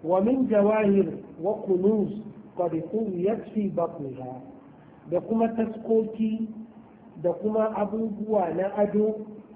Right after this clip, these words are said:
wanda Allah ya riga ya binne ta a cikinta. Wa min buduri wa ma'adin fi fayatiha, da kuma su kwayoyi wanda suke fitowa su zama tsire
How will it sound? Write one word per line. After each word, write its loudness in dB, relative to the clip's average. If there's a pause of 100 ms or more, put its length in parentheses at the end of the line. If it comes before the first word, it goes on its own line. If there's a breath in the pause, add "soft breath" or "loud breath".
(240)
wanda 2
Allah 0
ya 2
riga -2
ya 0
binne -2
ta -4
a -8
cikinta. -10 (1400)
Wa 4
min 2
buduri 2
wa 4
ma'adin 0 (400)
fi -4 (540)
fayatiha, -2 (800)
da 0
kuma 2 (640)
su -2
kwayoyi 4 (260)
wanda -2
suke -6
fitowa -2
su -12
zama -2
tsire -2